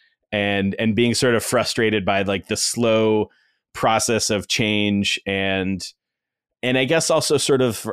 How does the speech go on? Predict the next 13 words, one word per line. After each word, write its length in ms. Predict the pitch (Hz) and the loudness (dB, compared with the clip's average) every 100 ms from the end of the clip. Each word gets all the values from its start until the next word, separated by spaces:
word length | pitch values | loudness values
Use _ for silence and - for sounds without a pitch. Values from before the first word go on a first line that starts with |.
| 120 | -4
the 140 | 117 | -4
frustration 720 | - 120 - - 117 107 110 | 0 0 0 0 0 0 0
of 140 | 101 87 | -2 -2
seeing 480 | - 113 107 104 95 | -2 0 0 -2 -2
lots 280 | 107 101 | -2 0
of 80 | 107 | -2
vegans 440 | 92 101 101 95 - | -2 -2 -2 -4 -6
reveling 580 | 104 98 110 101 107 101 | -6 0 0 0 0 0
in 240 | 101 101 | -2 -2
something 600 | 98 107 98 98 98 95 | -2 -2 -2 0 0 0
that, 280 | 90 92 92 - - | 0 0 -2 -6 -2
like, 140 | 127 | 2
I'm, 220 | 147 131 | 2 0